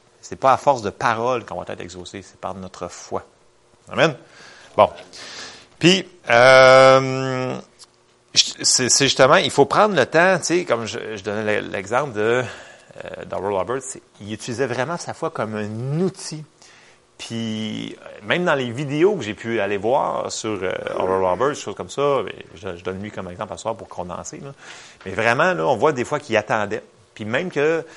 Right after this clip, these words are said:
ces gens-là, souvent, ils disaient, dans des crusades, dans les, euh, dans les croisades, ils disaient, « T'es pas prêt à soir.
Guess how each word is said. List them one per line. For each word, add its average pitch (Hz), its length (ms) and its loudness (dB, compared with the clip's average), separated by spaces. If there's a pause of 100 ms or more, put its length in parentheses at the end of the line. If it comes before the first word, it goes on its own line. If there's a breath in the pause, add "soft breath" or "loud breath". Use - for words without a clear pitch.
(360 loud breath)
ces - 180 -8
gens-là, 110 380 0
souvent, 123 260 -6
ils 143 100 -6
disaient, 120 420 -4
dans 104 180 -4
des 92 140 -6
crusades, 120 480 -2
dans 95 120 -4
les, 87 260 -8
euh, - 180 -8 (560)
dans 90 80 -18
les 92 80 -14
croisades, 123 500 2 (580 loud breath)
ils 110 100 -4
disaient, « 120 440 6 (600 loud breath)
T'es 98 100 -8
pas 113 160 4
prêt - 180 -6
à 113 60 -2
soir. 104 300 -4